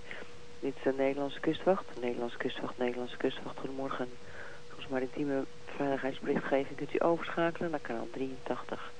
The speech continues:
Dit is de Nederlandse kustwacht. Goedemorgen. Securité, securité, securité, all ships, all ships, all ships. This is the Netherlands Coast Guard,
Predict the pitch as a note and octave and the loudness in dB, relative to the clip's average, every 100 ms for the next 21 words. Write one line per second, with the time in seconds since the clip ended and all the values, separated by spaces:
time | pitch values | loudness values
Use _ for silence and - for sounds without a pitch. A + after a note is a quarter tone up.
0 | - - - - - G#2+ - F3+ C3+ D3 | -8 -8 -8 -8 -6 -6 -6 0 0 2
1 | D#3 - G#3+ G#3 G3+ - - - C#3+ B2+ | -2 0 2 4 2 0 -4 -4 -2 -2
2 | A#2+ A#2+ - - - - - - - - | -2 -4 10 10 10 6 -8 -8 -8 -8
3 | - - - - - - - - - A#3 | -8 -8 -8 -6 -6 -6 -8 0 6 8
4 | D#3+ D#3+ - G3+ G3 - - A#3 G3+ E3+ | 8 6 8 8 8 4 4 6 4 2
5 | - C#3 - D3+ E3 E3 - G3 G3+ - | 0 0 0 0 -2 4 6 6 2 -2
6 | F#3 F#3 - G3 - - F3+ E3 - - | -2 -2 0 2 2 2 2 4 2 2
7 | - - - - - - - - - - | 2 2 2 0 -4 -6 -6 -6 -8 -8
8 | - C3 - - - C#3+ C#3+ C#3+ C#3+ - | -2 -2 0 -2 -2 0 2 2 0 6
9 | E3 - D#3+ D3+ | 6 8 6 6